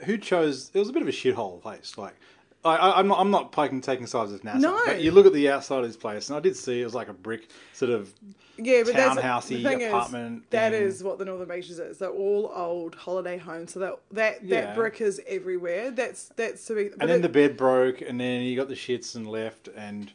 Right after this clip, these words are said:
Speaker 2: Yeah.
Speaker 1: I mean, he, he's, he's a bit precious. He's like, "Eh, I can't
Speaker 2: Well,
Speaker 1: handle this
Speaker 2: Nessa has
Speaker 1: face-to-face."
Speaker 2: clearly got some issues to deal with. Okay, I'm gonna hit this, hit you with this mic, uh, Mick, Mike,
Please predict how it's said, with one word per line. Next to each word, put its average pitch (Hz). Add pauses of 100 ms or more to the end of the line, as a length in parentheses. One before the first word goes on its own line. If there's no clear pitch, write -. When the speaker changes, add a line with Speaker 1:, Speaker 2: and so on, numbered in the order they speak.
(120)
Speaker 2:
Yeah. 104 (140)
Speaker 1:
I 139
mean, 147
he, 170
he's, 175
he's 170
a -
bit -
precious. -
He's -
like, -
"Eh, 220
I 185
can't 190
Speaker 2:
Well, 302
Speaker 1:
handle 294
this 285
Speaker 2:
Nessa 339 (140)
has 294
Speaker 1:
face-to-face." -
Speaker 2:
clearly 311
got 262
some 233
issues 214
to 190
deal 196
with. 175 (220)
Okay, 220 (300)
I'm 226
gonna 233
hit 220
this, 196 (120)
hit 190
you 208
with 190
this 180
mic, 190
uh, 185
Mick, 190
Mike, 180